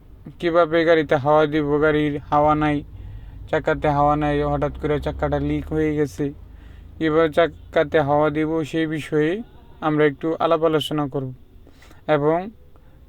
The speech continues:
এর থেকে মুক্তির সহজ একটি উপায় আমি আপনাদেরকে বলে দিব, এবং আমার ভিডিওটি দেখতে থাকুন। অবশ্যই ভিডিওটি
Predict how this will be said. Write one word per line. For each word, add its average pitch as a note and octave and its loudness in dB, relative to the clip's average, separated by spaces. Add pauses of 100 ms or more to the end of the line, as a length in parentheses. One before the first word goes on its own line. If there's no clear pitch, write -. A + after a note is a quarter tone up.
(380)
এর F3 4 (100)
থেকে F3+ 0 (180)
মুক্তির F3+ -4 (300)
সহজ D#3+ 4 (100)
একটি E3+ -8 (680)
উপায় F3+ 4
আমি D#3+ 0 (100)
আপনাদেরকে D3+ -4 (100)
বলে D#3 0
দিব, D3 -4 (1200)
এবং D3 0 (320)
আমার D#3 2 (100)
ভিডিওটি D#3+ -2 (100)
দেখতে D#3+ -2 (100)
থাকুন। E3+ -4 (960)
অবশ্যই D#3 -4
ভিডিওটি E3+ -2